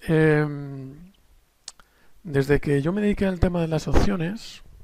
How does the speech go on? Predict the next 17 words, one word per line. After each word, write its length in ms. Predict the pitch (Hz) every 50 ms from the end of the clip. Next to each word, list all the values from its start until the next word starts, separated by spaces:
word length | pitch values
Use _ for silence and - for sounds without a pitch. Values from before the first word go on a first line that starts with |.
| - - _ _ _ _ - _ - _ _ _ _ _ - - - _ _ _ - - _ _ _ _ _ _ _ _ _ _ _ _ _ _ _ - -
¿vale? 300 | 139 135 139 156 190 214 - _ _ _ _ - - - - - -
Bueno, 220 | 180 170 175 185
pues 680 | - - 156 143 139 131 127 127 123 - - - - - - _ _ _ _ _ - - _ _ _ _ - - - - -
quería 260 | - 135 151 185 202
responder 440 | - 202 - - 202 185 190 190 185
a 40 | 185
un 80 | 175
tipo 220 | - 180 - 175 170
de 80 | 170
preguntas 640 | - 170 165 160 185 190 190 175 170 160 175 190 - -
que 100 | - 143
normalmente 600 | 143 147 151 160 165 165 170 175 165 - 180 170
no, 280 | 156 151 143 143 139 139
no, 280 | 143 143 143 143 170 208
no 160 | 180 156 156
encuentras 520 | 151 139 - 151 143 135 156 143 - -
en, 360 | 151 131 120 120 120 120 123